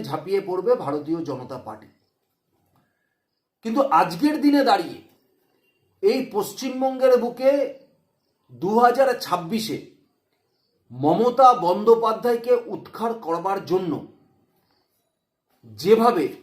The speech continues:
আঁটো সাঁটো হয়ে বিরোধী শিবির হিসাবে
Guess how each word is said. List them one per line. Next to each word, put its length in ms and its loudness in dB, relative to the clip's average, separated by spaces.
আঁটো 340 0
সাঁটো 360 -2
হয়ে 200 6
বিরোধী 420 -4
শিবির 400 -6
হিসাবে 300 -2